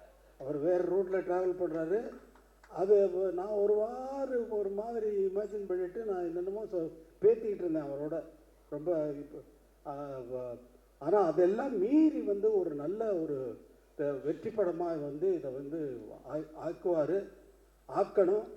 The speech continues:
இந்த படம் வந்து நல்ல வெற்றி அடையணும். ஏன்னா அவ்வளவு உழைப்பு இருக்கு. இவ்வளவு, இவ்வளவு பேரை நல்லா உழைச்சிருக்காங்க. ராஜீவ் மேனன் சாரை பார்த்தா, அவர் யாருன்னு கேட்டேன் நான். எனக்கு தெரியாது எனக்கு.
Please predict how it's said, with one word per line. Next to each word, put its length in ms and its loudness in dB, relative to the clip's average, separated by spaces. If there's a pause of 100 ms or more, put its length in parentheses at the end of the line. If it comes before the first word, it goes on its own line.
(340)
இந்த 200 -10
படம் 240 0
வந்து 220 2
நல்ல 240 0
வெற்றி 320 -2
அடையணும். 500 2
ஏன்னா 140 0
அவ்வளவு 580 0
உழைப்பு 360 2
இருக்கு. 200 0
இவ்வளவு, 540 -2 (240)
இவ்வளவு 260 4
பேரை 280 4
நல்லா 340 2
உழைச்சிருக்காங்க. 760 0 (380)
ராஜீவ் 420 4
மேனன் 320 6
சாரை 240 4
பார்த்தா, 540 2 (560)
அவர் 240 -2
யாருன்னு 500 -6
கேட்டேன் 320 -2
நான். 140 -2
எனக்கு 220 0
தெரியாது 440 4
எனக்கு. 520 -8